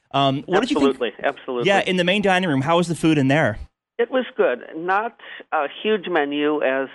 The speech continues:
Speaker 2: i-, i-, some ships have, but it was all very good food. It was stuff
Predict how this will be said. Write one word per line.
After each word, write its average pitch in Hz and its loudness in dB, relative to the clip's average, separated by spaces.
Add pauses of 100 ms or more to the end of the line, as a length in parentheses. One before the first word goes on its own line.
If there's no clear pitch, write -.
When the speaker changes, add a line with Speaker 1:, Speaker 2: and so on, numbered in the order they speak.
(120)
Speaker 2:
i-, 160 -2
i-, 147 -4
some 147 0 (100)
ships 131 -4
have, 120 -2 (480)
but 151 2
it 156 -2
was 170 -4 (100)
all 160 -2 (300)
very 156 -2
good 170 -8
food. 208 0
It 117 -6
was 127 -2 (1120)
stuff 165 0